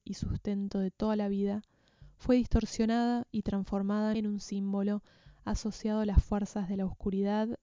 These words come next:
el mal y la muerte. Las mujeres que representaban la manifestación terrenal de la diosa eran consideradas impuras, malvadas y culpables del pecado original.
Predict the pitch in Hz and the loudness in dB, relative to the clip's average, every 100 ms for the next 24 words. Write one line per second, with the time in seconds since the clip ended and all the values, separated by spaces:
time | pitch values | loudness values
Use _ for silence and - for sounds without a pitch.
0 | - 196 185 185 196 196 - - 190 190 | -8 -4 0 0 0 -4 -8 -6 -2 0
1 | 180 175 - 180 - - _ _ - _ | 0 -2 -4 -10 -12 -20 _ _ -20 _
2 | _ - 202 196 196 - 262 277 - 214 | _ -6 -2 -2 -2 0 0 0 -2 -2
3 | 208 - - 190 190 202 214 214 196 185 | 0 0 0 -6 -2 0 0 0 -2 -2
4 | 185 196 - 190 - 220 220 214 202 196 | -4 -6 -8 -8 -6 -4 -4 -4 -4 -4
5 | 202 202 196 190 196 208 - 233 240 _ | -4 -4 -4 -2 0 -2 -4 -8 -10 _
6 | _ _ _ - 226 240 233 214 196 208 | _ _ _ -2 0 2 2 0 2 0
7 | 202 202 208 202 - 220 208 226 247 262 | 0 0 -2 -2 -2 4 8 8 8 0
8 | - - _ _ _ _ _ - 202 202 | -6 -16 _ _ _ _ _ -6 -2 0
9 | 208 214 220 226 233 - - 208 - 202 | 0 2 0 0 -4 -10 -10 -10 0 2
10 | 196 208 214 214 208 196 - 190 190 196 | 4 4 2 0 0 -2 -2 -6 -4 -4
11 | 196 180 190 185 180 185 | -4 -6 -6 -6 -6 -8